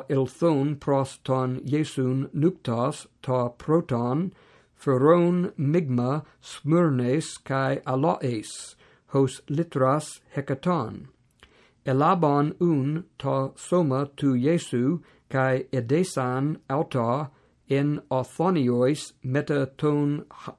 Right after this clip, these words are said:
ἀρωματῶν, καθὼς ἔθος ἐστιν τοῖς Ἰουδαίοις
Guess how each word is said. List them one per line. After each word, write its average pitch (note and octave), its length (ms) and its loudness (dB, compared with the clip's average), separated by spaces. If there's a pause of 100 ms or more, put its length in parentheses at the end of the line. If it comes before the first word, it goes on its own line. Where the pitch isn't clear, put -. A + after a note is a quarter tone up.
(140)
ἀρωματῶν, C#3+ 1160 2 (800)
καθὼς F3 640 0
ἔθος C#3+ 480 0 (100)
ἐστιν D3 640 -2
τοῖς D3 420 0
Ἰουδαίοις C#3 1000 0